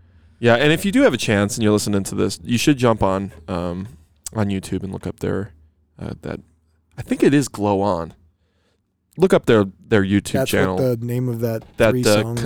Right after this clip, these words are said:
Speaker 1: conceptual art visual.
Speaker 2: Probably is if it was three songs off this album. Yeah.
Speaker 1: Yeah, it was really cool, actually, 'cause, uh, in fact, I'll play, um, this one song.
Speaker 2: The song Wild World, I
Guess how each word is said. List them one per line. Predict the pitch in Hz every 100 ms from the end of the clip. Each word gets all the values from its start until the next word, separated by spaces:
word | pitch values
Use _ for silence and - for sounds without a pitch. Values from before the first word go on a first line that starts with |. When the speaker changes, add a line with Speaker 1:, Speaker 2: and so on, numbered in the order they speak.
| 113 -
Speaker 1:
conceptual | 123 117 135 110 107 104 -
art | 110 107 _ _
visual. | 92 104 104 101 104 110 123
Speaker 2:
Probably | 185 214 127 120
is | 170 143 120
if | 104
it | 120
was | 113
three | - 123
songs | 110 107 107
off | 104 -
this | 101 98
album. | 113 107 95
Yeah. | 104
Speaker 1:
Yeah, | 104 98
it | - 170
was | 214
really | 185 170
cool, | - 151 120 101
actually, | 98 - 107
'cause, | - 110 -
uh, | 127 - -
in | 127
fact, | - 139 -
I'll | 113
play, | - 151 139 131 123 - _ _ _ _ _ _ _ _ _ -
um, | 117 104 98 95 -
this | - 92 - 160
one | 185 165
song. | - - 67 120 247 - _ _ _ _ -
Speaker 2:
The |
song | 131 190 185 127
Wild | 123 131 123
World, | 120 127 120 120 _ _ _ _ _
I | 123 117